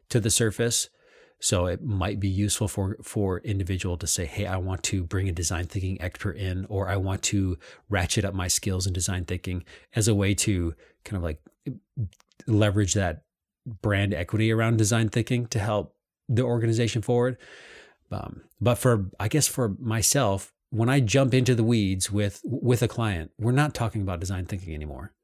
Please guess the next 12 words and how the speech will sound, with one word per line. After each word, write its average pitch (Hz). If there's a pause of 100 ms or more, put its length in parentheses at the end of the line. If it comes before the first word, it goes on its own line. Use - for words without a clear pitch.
(480)
We're 113
talking 123
about 101
how 113
to 92 (720)
structure -
the 101
engagement 87 (500)
so 104
that 85 (380)
the 95 (1000)
outcome 92